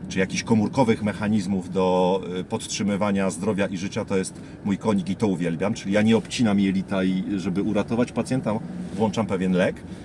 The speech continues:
E, dlatego k-, to kocham i dzięki rozwojowi farmakoterapii, e, ludzie żyją po prostu coraz dłużej, bo nie mają nadciśnienia,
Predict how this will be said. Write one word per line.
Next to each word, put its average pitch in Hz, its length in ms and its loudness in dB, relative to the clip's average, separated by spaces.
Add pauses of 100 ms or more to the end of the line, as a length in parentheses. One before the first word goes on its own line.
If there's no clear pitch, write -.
(260)
E, 113 40 2 (480)
dlatego 127 280 2
k-, - 80 -6 (300)
to 247 100 4
kocham - 460 0
i 123 80 -2
dzięki 143 440 2
rozwojowi 110 640 2
farmakoterapii, 104 1120 -2 (420)
e, 107 120 0
ludzie 147 320 2
żyją 185 260 -2
po 180 100 -6
prostu 180 520 -4
coraz 180 560 -4 (220)
dłużej, - 340 -2
bo 113 200 2
nie 113 140 4
mają 95 220 2
nadciśnienia, 107 920 -2